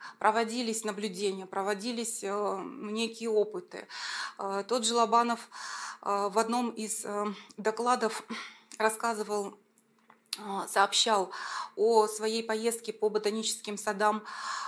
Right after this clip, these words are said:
э, России и зарубежья и делился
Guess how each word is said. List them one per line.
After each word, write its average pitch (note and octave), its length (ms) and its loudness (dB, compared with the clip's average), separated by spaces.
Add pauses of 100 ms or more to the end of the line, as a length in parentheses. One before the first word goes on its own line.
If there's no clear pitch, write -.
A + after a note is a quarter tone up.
э, G3 420 2
России A3 800 2
и G3+ 500 -2 (180)
зарубежья G3+ 760 0
и F#3 180 -4
делился G3+ 600 -6